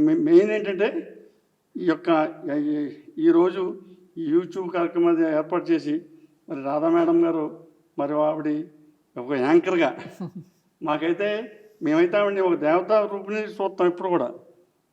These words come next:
చాలామంది చెప్తారు, రాధా మేడం మాకు ఫస్ట్ భీమడోలో క్లాస్ పెడితే ఫస్ట్ క్లాస్ ఆవిడే వచ్చారు, ఇంకా వే-, సీనియర్ మాస్టర్లు అంతా కూడా ఉంటారు.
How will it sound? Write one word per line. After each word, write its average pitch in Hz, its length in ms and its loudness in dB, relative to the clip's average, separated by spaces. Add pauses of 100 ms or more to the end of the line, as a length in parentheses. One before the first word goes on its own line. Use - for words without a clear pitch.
(360)
చాలామంది 175 400 2
చెప్తారు, 175 320 0
రాధా 170 220 4
మేడం 320 160 2 (280)
మాకు 143 200 -10
ఫస్ట్ - 360 -4
భీమడోలో 190 360 2 (100)
క్లాస్ 180 260 0
పెడితే 190 260 -8
ఫస్ట్ 170 220 -6
క్లాస్ 190 280 -2
ఆవిడే 180 240 0
వచ్చారు, 190 240 -4 (460)
ఇంకా 180 160 -2 (120)
వే-, 143 380 -2 (100)
సీనియర్ 175 300 2
మాస్టర్లు 175 300 2
అంతా 170 180 -2
కూడా 170 160 2
ఉంటారు. 170 240 -4